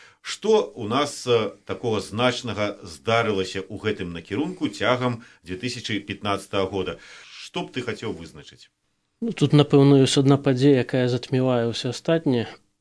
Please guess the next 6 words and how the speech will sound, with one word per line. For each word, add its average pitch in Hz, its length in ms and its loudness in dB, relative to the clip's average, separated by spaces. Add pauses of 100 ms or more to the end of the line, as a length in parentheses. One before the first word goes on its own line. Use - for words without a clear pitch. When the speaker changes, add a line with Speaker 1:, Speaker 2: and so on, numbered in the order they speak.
(360)
Speaker 2:
Э, 120 400 0
гэта, 135 640 4 (960)
э, 147 80 -2 (440)
мінскія 135 360 4
дамоўленасці 127 800 2
і 117 400 0